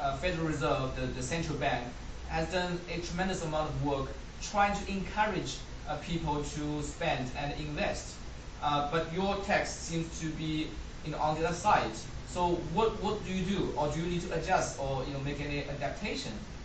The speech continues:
uh, when the economy is, uh, growing slow or even in a recession?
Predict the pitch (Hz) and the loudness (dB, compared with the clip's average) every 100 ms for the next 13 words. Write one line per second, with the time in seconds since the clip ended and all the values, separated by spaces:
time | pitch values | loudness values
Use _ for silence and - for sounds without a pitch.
0 | - 139 139 139 143 147 156 156 151 143 | -4 0 4 4 2 0 4 4 2 -2
1 | - 156 151 143 143 135 127 - - 135 | -2 0 0 0 0 -2 -2 -4 -6 -2
2 | 131 139 139 139 139 156 185 - - 127 | 0 2 2 2 0 2 4 6 4 4
3 | 127 123 - 139 131 127 131 123 123 123 | 4 2 0 0 0 0 0 0 0 -2
4 | 123 127 165 143 | -2 0 0 0